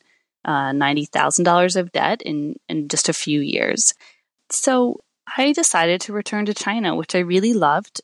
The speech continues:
uh, because I knew I could pay down debt. I knew I could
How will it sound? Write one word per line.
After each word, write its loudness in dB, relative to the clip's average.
uh, 0
because -4
I -2
knew -2
I 0
could -4
pay 0
down 2
debt. 0
I -2
knew 4
I 4
could -4